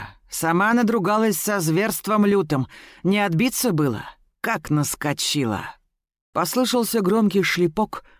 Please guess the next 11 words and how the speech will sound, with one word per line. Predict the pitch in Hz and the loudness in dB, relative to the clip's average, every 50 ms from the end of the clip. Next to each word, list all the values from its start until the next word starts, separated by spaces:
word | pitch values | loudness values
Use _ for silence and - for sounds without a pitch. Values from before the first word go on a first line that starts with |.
| _ _ _ | _ _ _
Голова | - 165 190 190 196 196 220 220 | -4 -2 0 2 2 2 2 4
Ефима | 214 202 160 180 220 208 202 | 2 2 2 4 4 4 4
дёрнулась | 175 160 196 208 202 196 190 185 180 160 - | 4 2 0 2 2 2 2 2 0 0 -2
вперёд, | - - 180 180 208 202 - - | -2 0 2 2 2 0 -2 -2
и | - 190 | 0 2
он | 180 190 196 | 2 4 2
едва | 185 170 180 143 151 160 196 214 | 2 2 2 2 2 0 2 2
не | 202 175 165 | 2 2 0
слёг | 156 - - 170 180 180 165 - | 0 0 0 0 0 0 0 -2
посреди | - 156 156 - 147 151 127 151 151 | -2 -2 -2 0 0 0 0 0 0
тропы. | 160 143 135 - - 131 123 110 | 0 -2 -4 -2 -4 -4 -6 -6